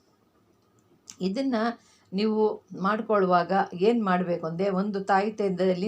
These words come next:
ನೀವು ಯಂತ್ರನ ಬರಿಬೇಕು ಒಂದು ತಗಡಿನಲ್ಲಿ. ಈ ತಗಡು ಬರೆಯುವಾಗ ನೀವು ಎಲೆ ಅಡಿಕೆ, ಅಡಿಕೆ, ಎಲೆ ಅಡಿಕೆ, ಮತ್ತು ಅದರಲ್ಲಿ ನಾ-, ನಾ-, ನಾ-, ಪ-, ಇದು ದವ-, ದಬ್-, ಇದು ಪ-, ಕಾಯಿನ್ಗಳು,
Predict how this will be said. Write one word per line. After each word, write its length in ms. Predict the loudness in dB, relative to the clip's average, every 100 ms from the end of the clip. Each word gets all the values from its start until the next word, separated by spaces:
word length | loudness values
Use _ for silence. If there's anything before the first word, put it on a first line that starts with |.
| -2
ನೀವು 220 | -2 0
ಯಂತ್ರನ 480 | 0 -2 -2 -4 -4 -2
ಬರಿಬೇಕು 500 | -2 -2 -4 -4 -6 -2
ಒಂದು 300 | -2 0 -2 -2
ತಗಡಿನಲ್ಲಿ. 680 | -4 -2 -2 -2 -4 -8 -10 -14 _ _ _ _ _ _ _ _ _
ಈ 80 | -4
ತಗಡು 360 | 0 0 2 2
ಬರೆಯುವಾಗ 520 | 2 2 4 4 4 2 0 0
ನೀವು 340 | -2 0 -2 -2 2
ಎಲೆ 280 | 4 4 4 4 4
ಅಡಿಕೆ, 400 | 2 2 2 2 0 -10 -20 _ _
ಅಡಿಕೆ, 400 | -4 -2 0 2 2 2
ಎಲೆ 260 | 2 4 2
ಅಡಿಕೆ, 460 | 2 0 -2 0 0 0 -6 -20 _ -8
ಮತ್ತು 320 | -4 -2 2
ಅದರಲ್ಲಿ 500 | 2 2 2 2 2 0 -2
ನಾ-, 160 | -2 0 -2 -4
ನಾ-, 280 | -6 -6 -8 -6
ನಾ-, 240 | -2 -2 -2
ಪ-, 200 | -4 -2
ಇದು 200 | 0 0 -2 -4 -14 _
ದವ-, 400 | -2 0 0 0 -2
ದಬ್-, 240 | -2 -2 -2 -6
ಇದು 200 | 0 0 0
ಪ-, 180 | 0 -2 2
ಕಾಯಿನ್ಗಳು, 680 | 2 4 2 0 -2 0